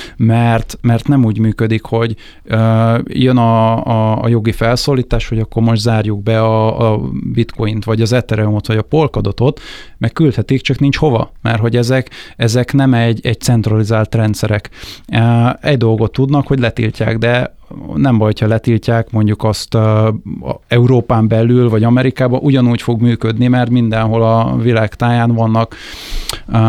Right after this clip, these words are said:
vannak nódok, tehát vannak olyan szolgáltatások, amik, amik életbe tartják a rendszert. Ez egész addig nagyon jól működik, amíg, amíg legalább úgy a, a felét vagy kétharmadát nem kapcsolják le a, a rendszernek. És az,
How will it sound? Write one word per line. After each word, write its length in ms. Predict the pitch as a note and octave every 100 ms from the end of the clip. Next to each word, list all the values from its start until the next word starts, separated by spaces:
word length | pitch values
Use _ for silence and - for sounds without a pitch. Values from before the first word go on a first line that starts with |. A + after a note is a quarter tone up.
| A2+
vannak 440 | A#2 A#2 A2+ A2 A#2+
nódok, 380 | A2 A2 A2+
tehát 160 | - G#2+
vannak 360 | B2 A#2 A2+ -
olyan 240 | A2+ G#2+
szolgáltatások, 920 | G#2 A#2+ C#3 D3+ D3+ C#3+ C#3 A#2+ C3
amik, 400 | B2 B2 B2 - -
amik 300 | A#2+ A#2+ A2+
életbe 360 | A2+ G2+ G#2 A2
tartják 520 | A2+ G#2+ - G#2+ -
a 40 |
rendszert. 460 | G#2 G2 - A#2+ A2+
Ez 100 | A2+
egész 320 | C#3+ A#2+ -
addig 340 | B2 A#2 A#2 -
nagyon 280 | - B2+ A2+
jól 140 | G#2+ G#2+
működik, 580 | B2 C#3+ D#3+ D#3 D3+
amíg, 420 | B2+ A#2+ A#2+ A#2+ - - -
amíg 280 | - A2 A#2
legalább 520 | A#2 A2 G#2+ G#2+ G#2+
úgy 180 | A2+ A2
a, 800 | A2+ A2 A2 A2 A2+ A2 G#2+ A2
a 60 | G#2+
felét 400 | - A2 A2 -
vagy 180 | A2+
kétharmadát 720 | - A#2 - A2 G#2+ A2 A2 -
nem 360 | A2 G#2 G#2+ A2
kapcsolják 540 | G#2+ - A2 G#2+ G#2
le 100 | G#2+
a, 360 | G#2 G#2 G#2 A2+
a 40 |
rendszernek. 560 | G#2 G#2 - A2+ A#2 - _ - - - - _ - _ - - - - - -
És 200 | A2+ -
az, 220 | A#2+ G#2